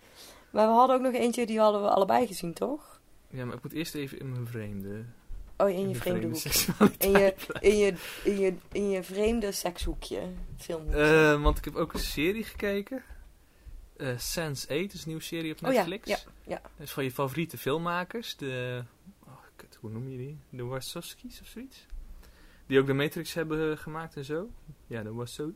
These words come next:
Speaker 2: ik kan het niet
Speaker 1: Mhm.
Speaker 2: uitspreken, Wachowskis. En eigenlijk is dit, eh, hoe heet die film? Cloud Atlas.
Speaker 1: Ja.
Speaker 2: Alleen dan, eh, twaalf uur lang.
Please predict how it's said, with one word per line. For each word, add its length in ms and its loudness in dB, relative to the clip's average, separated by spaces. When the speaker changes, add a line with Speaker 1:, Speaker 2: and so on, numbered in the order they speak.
Speaker 2:
ik 120 -14
kan 120 -6
het 100 -2
niet 80 -2
Speaker 1:
Mhm. 100 0
Speaker 2:
uitspreken, 160 -4
Wachowskis. 680 -8
En 140 -6
eigenlijk 420 -2
is 200 -8
dit, 320 -4
eh, 500 -2
hoe 100 -12
heet 180 -10
die 100 -10
film? 240 -6
Cloud 360 -2
Atlas. 640 -8
Speaker 1:
Ja. 260 0
Speaker 2:
Alleen 340 -6
dan, 380 -4
eh, 180 -6
twaalf 540 -6
uur 200 -6
lang. 180 -10